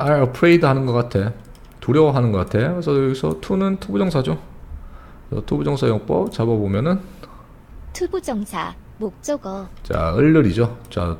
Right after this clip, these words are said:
Speaker 1: doing anything. 여기서 anything 들어갔다는 것도 여기 any 주의해야 돼요. 부정어예요.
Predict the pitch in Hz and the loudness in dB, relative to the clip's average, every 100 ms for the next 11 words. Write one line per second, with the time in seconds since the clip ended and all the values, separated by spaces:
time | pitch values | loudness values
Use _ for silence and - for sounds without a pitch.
0 | - 120 151 170 - - 190 190 - 90 | 0 2 2 0 -2 0 0 0 0 0
1 | 85 117 131 170 202 208 156 117 92 95 | 0 -2 -2 0 0 0 0 2 2 2
2 | 90 78 80 98 139 120 85 78 73 76 | -2 -2 -2 0 0 0 -2 -4 -6 -8
3 | - 87 110 78 78 127 | -4 2 2 2 -2 -4